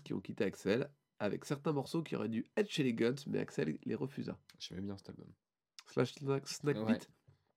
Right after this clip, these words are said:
Speaker 1: Mais je pense que, tu vois, c'est pas, c'est pas anodin. Euh, du coup, il forme ensuite Velvet Revolver en deux mille deux avec encore les ex-Guns et un ex-Temple Pilot, Scott Weiland,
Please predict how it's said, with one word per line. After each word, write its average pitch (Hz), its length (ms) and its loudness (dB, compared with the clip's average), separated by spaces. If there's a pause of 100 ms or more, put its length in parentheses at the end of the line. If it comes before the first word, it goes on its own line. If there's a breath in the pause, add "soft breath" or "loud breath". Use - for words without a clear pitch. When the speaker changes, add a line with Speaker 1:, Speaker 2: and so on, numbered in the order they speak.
(480)
Speaker 1:
Mais 143 80 12
je - 60 8
pense 196 200 12
que, 160 220 4
tu 143 120 -2
vois, 147 100 4
c'est 190 140 -8
pas, 175 180 4
c'est - 460 -4
pas 185 100 6
anodin. 160 320 2 (960 loud breath)
Euh, 117 120 12
du 147 160 8
coup, 302 180 12
il 233 100 10
forme 190 240 6
ensuite 185 360 6
Velvet 240 360 10
Revolver 185 520 6
en 135 80 8
deux 151 100 4
mille 165 180 2
deux 190 200 6
avec 117 260 4
encore 156 260 6
les 139 200 6
ex-Guns 135 480 6
et 98 80 2
un 90 160 0
ex-Temple 143 1400 2
Pilot, 127 280 8 (140)
Scott - 340 2
Weiland, 110 300 2